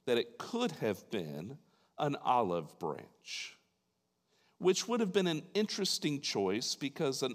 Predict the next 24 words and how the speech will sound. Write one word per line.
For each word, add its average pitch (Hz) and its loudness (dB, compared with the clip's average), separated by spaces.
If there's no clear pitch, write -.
olive 151 4
branch 98 -2
is 123 -6
a 135 -2
bitter 101 -2
tree. 80 -6
It's - -10
a 135 -8
bitter 98 0
wood. 95 -2
You 123 0
wouldn't 131 -4
think 117 -4
something 98 -2
bitter 87 0
would 98 -4
make 101 -2
something 90 -6
sweet. - -6
But 113 2
as 113 4
we 123 0
approach 110 0
communion, 104 -2